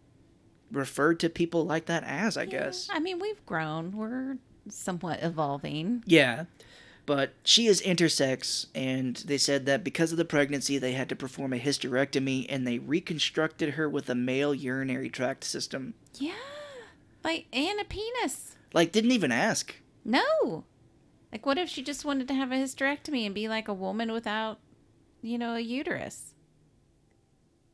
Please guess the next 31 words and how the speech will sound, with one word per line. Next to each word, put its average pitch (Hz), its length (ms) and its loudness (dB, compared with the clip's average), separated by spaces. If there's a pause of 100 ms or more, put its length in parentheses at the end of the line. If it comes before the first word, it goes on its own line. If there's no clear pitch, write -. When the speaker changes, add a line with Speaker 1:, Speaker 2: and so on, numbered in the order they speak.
(100)
Speaker 1:
I - 200 2
don't 135 200 4
know. 131 420 2
I 135 80 0
mean, 143 120 0
they 151 100 4
didn't 180 220 4
really 165 220 2
explain 151 360 0
it 123 80 -2
more, 110 160 -4
but 120 120 -4
I'm 117 80 -2
like, 117 120 -4
maybe 123 240 -4
things 123 300 -6
were 123 80 -6
just 113 220 -6 (640)
that 131 220 2
badly 131 320 4
damaged. 135 640 -2 (180)
Speaker 2:
Maybe 208 240 -2
the 185 100 -2
doctor's 165 460 -2
like, 135 360 -6 (160)
"I'm 165 300 -2
gonna 139 240 -6
go 135 300 -10 (140)
down 156 440 -8
as 151 240 -12
being 151 300 -10